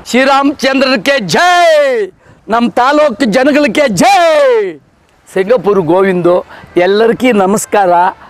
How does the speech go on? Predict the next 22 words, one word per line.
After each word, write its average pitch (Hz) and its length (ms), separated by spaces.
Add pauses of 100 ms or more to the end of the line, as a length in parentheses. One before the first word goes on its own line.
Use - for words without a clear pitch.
(120)
ಹತ್ತು - 520
ಸಾವಿರಗಳು 190 640
ನಮಸ್ಕಾರ. 180 600 (520)
ನೀವು 180 100
ಚೆನ್ನಾಗಿರಬೇಕು, 185 1120 (460)
ದೇವ್ರು 202 320
ಒಳ್ಳೇದು 214 340
ಮಾಡಬೇಕು. 180 800 (240)
ಮಳೆ 202 300
ಬೀಳ್ತಾ 208 360
ಇದೆ 185 280
ಸುಮಾರು 202 420
ವಿಚಾರದಲ್ಲಿ, 170 800 (420)
ಅದೇ 175 240
ಥರ 208 180
ಒಳ್ಳೇದಿರಬೇಕು. 180 1120 (320)
ನಿನಗೆಲ್ಲ 190 680
ಒಳ್ಳೇದಾಗಬೇಕು. 202 880
ದುಡ್ಡು 196 200
ಜಾಸ್ತಿ 214 420
waste 214 320
ಮಾಡಬೇಡ್ರಿ, 175 720